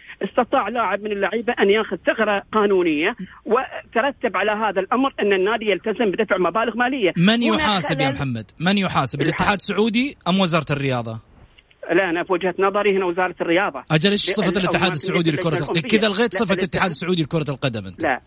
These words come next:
Speaker 1: ب-، أنا ليش أتابع وزارة الرياضة؟ الت-، وزارة الرياضة تحاسب مجلس الإدارة ولا تحاسب النادي في أمور فنية أو أخرى. وزارة الرياضة و-،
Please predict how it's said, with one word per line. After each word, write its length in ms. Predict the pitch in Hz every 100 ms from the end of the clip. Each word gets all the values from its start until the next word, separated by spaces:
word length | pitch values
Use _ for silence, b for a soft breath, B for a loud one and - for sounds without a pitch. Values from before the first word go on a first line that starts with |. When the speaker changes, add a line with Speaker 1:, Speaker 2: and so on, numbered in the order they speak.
| -
Speaker 1:
ب-، 200 | 165 -
أنا 340 | 165 165 170 165
ليش 200 | 196 -
أتابع 300 | 196 180 170 165
وزارة 240 | 180 160
الرياضة؟ 380 | 147 156 131 139
الت-، 520 | - 170 - 233 180 156
وزارة 320 | 190 220 202
الرياضة 520 | 165 160 185 165 156 160 -
تحاسب 600 | 160 - 208 190 196 180 - B B -
مجلس 480 | 160 220 240 240 -
الإدارة 600 | 214 - 175 165 196 151
ولا 220 | 147 185 226
تحاسب 600 | 208 - 208 220 208 175
النادي 360 | 175 202 190
في 100 | 180
أمور 260 | 175 180 170
فنية 500 | - 160 165 202 180
أو 160 | 160
أخرى. 220 | 175 151 127 B B B
وزارة 400 | 156 156 233 233 233
الرياضة 440 | 214 208 220 226
و-، 200 | 208 180